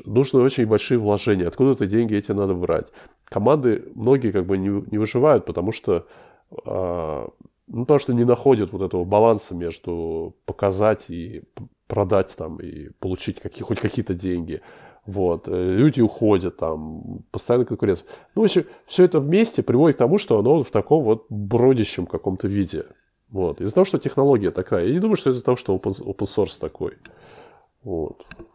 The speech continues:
Ну, вот как-то кто-то нашел бизнес-модель, кто-то первые тридцать лет там выдержал, как Эссе, там, а, протянул, про-, про-,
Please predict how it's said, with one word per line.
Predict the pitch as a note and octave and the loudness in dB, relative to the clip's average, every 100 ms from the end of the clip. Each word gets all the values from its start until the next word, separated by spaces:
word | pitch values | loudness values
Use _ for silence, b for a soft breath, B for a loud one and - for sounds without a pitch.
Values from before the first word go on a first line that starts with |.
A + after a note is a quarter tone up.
| - | -8
Ну, | C#3 | -4
вот | E3+ D#3+ _ - _ | -2 -4 _ -20 _
как-то | - C3+ - B2+ | -2 -2 0 0
кто-то | - F3 E3+ | 4 4 6
нашел | F3 G#3 G#3+ | 6 6 6
бизнес-модель, | C#3+ B2+ A2 - G#2 G#2+ F#2 | 4 0 -2 0 2 2 0
кто-то | - B2 C#3 C3 | 0 2 6 4
первые | B2 C#3 C3 B2+ | 4 4 4 2
тридцать | C3+ C3+ B2+ | 0 -2 -2
лет | B2+ B2+ | 2 2
там | B2 G#2+ | 2 0
выдержал, | G#2+ E3 C3+ G#2 | 2 2 2 0
как | F2 F#2 - | -2 -4 -2
Эссе, | F#2 - E2+ | -2 -2 -8
там, | - D2+ D2+ B B B B - | -4 -6 -8 B B B B -4
а, | F2+ F2 E2+ D#2+ D#2+ E2+ | 2 2 2 2 -2 -2
протянул, | - - - A#2+ C#3+ D3 | -2 0 4 6 8 6
про-, | - D#2+ D#2+ | 4 -4 -4
про-, | - - E2 E2+ E2 | -8 -4 -2 0 -4